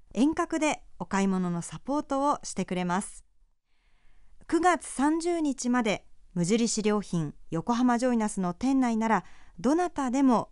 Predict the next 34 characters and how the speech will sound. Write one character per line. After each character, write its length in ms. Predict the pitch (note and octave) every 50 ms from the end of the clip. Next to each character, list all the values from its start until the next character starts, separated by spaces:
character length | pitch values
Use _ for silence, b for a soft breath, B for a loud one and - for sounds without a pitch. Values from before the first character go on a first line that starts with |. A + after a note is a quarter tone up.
| - -
無 120 | D#3 D#3+
料 260 | D#3 F3 G3 G#3+ A3+
で 260 | G#3 A#3 A#3 A#3 - -
利 120 | F3 F3 F3
用 200 | F3+ F3+ F3+ F3
で 100 | F3+ F3
き 140 | - F#3
ま 120 | F#3+ G3+ A3
す。 180 | - - - - - - - - - - - - - - - - - - - - -
な 180 | B3 E4 F#4 E4+
お、 140 | A#3 - - -
ご 140 | - G3
利 80 | B3 D4+
用 160 | E4+ E4+ D#4+
の 100 | D4+ D4+
際 220 | C#4+ - D4 C#4 B3+
に 140 | G#3+ F#3
は、 180 | E3+ D#3+ D3+ b b b b b b b
事 160 | - E3 F3 E3
前 140 | G3+ G#3+
に 320 | G#3 G3+ G3+ G3 F#3 - - -
専 320 | - - G#3+ A3+ A#3+ B3
用 300 | B3 A#3+ A#3+ A#3 - -
ア 60 | A3 -
プ 140 | - A3+
リ 100 | G3+ F3
の 200 | E3+ D#3 D3 C#3+
ダ 200 | - - D#3+ F3
ウ 60 | A3 B3
ン 220 | C4 C4 B3+ B3+
ロ 180 | B3+ C4 B3 A3+
ー 20 |
ド 120 | F#3 F3+
と 200 | - G#3+ G#3+ G#3